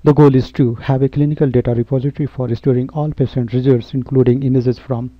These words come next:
one source. Compliance with the which of the following data protocol standard is critical for reaching this goal? Number A. O-, okay, A, ansi, A C, X two L, and des,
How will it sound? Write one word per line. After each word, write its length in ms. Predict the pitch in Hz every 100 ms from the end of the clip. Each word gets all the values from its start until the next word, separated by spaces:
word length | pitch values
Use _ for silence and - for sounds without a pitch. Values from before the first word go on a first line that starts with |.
| _ -
one 220 | 127 127
source. 400 | - 127 - - _ _ - _ - - - -
Compliance 440 | 170 151 175 185 -
with 120 | 127
the 100 | 127
which 200 | 120 151
of 100 | 156
the 80 | 156
following 340 | - 131 139
data 360 | 131 127 120 117
protocol 460 | 139 131 - 123 120
standard 360 | 143 135 123
is 140 | 120 -
critical 400 | 143 127 - 127
for 180 | 127 120
reaching 280 | 123 127
this 180 | 120 113
goal? 260 | - 131 123 - _ - _ _ - -
Number 260 | 139 131 120
A. 340 | 123 117 127 - - _ _ _ _ _ _ _ _ - -
O-, 160 | 135 - - -
okay, 240 | 135 170 190 143
A, 180 | 135 - _ _ _ - _ _ -
ansi, 440 | 139 139 - 196 - - _ -
A 160 | 147
C, 420 | 151 - 160 120 - -
X 160 | 139 -
two 160 | 160
L, 160 | 117 131
and 220 | 139 131
des, 300 | 131 160 -